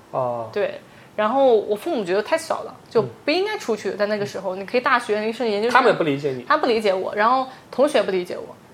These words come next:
Speaker 2: 就觉得，哎，那干嘛呢？大家就，你出去也没朋友啊。但我觉得那，那是我迈向更高台阶的一个捷径。
Speaker 1: 啊，你那时候就决定了我要去，也没有听任何人的劝。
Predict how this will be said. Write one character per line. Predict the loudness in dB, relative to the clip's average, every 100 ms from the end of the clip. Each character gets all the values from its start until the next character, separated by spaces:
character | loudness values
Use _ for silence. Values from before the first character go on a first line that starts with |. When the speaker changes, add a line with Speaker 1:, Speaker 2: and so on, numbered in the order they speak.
| -6
Speaker 2:
就 | -4
觉 | 2
得， | 2
哎， | 2 -2
那 | -2 -2
干 | -2
嘛 | -2 -6
呢？ | -6 -2
大 | 0
家 | 0
就， | 2 0 0
你 | -4 -8
出 | -8 -8
去 | -2
也 | 0
没 | 0
朋 | -2 -4 -2
友 |
啊。 | -4 -6 -14 -20 -6
但 | 2 4
我 | 4
觉 | 2
得 | 0
那， | 4 2 0 -12 -16 -2
那 | 0
是 | 4
我 | 4 4 2 -2 -10 0
迈 | 2
向 | 2 0
更 | 2 0
高 | 4 2
台 | 2 -2
阶 | 2 4
的 |
一 | 4
个 | 0
捷 | -6 -10
径。 | -8 -12 -12 -20 -20 -20 -20 -20 -10 -2
Speaker 1:
啊， | 0
你 | 4
那 | 4
时 | 6
候 | 4
就 | 4
决 | 4 4
定 | 4 2
了 | 2
我 | 4
要 | 2 0 -6 -20
去， | -16 -10 -10 -12 -10
也 | 0 4
没 | 6
有 | 4
听 | 2 0
任 | 2
何 |
人 | 0
的 | -2
劝。 | -4 -8